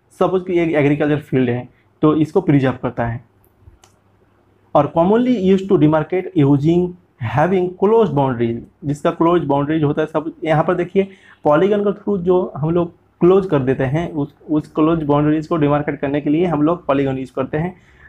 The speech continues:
तो इसका example देखिए national park, National park का एक, एक boundary रहता है, Agriculture field का भी boundary होता है, इसके लिए polygon हम लोग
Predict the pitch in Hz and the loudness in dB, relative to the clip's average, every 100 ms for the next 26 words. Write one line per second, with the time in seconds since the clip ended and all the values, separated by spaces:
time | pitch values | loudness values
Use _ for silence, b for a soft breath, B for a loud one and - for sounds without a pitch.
0 | _ 156 156 165 170 202 165 170 180 170 | _ 2 2 2 2 2 2 0 -2 -2
1 | - 185 - _ - - - - - - | -2 -2 -4 _ -20 -20 -20 -20 -20 -4
2 | 151 165 202 196 180 123 120 147 160 185 | 0 2 2 2 2 -2 -2 -4 -2 -2
3 | 190 185 175 170 170 165 147 135 - - | -2 0 0 0 -4 -4 -4 -4 -6 -4
4 | 135 143 151 156 147 147 139 147 147 143 | 0 0 0 0 -2 -2 -2 -2 0 2
5 | 160 165 160 156 156 151 160 151 143 143 | 0 -2 -4 -2 0 0 0 -2 0 0
6 | 143 143 139 147 135 - b b - 151 | 0 -2 -2 -4 -4 -6 b b -2 0
7 | 151 175 208 - 147 147 160 139 135 180 | 2 0 0 2 2 2 -2 -2 -2 -2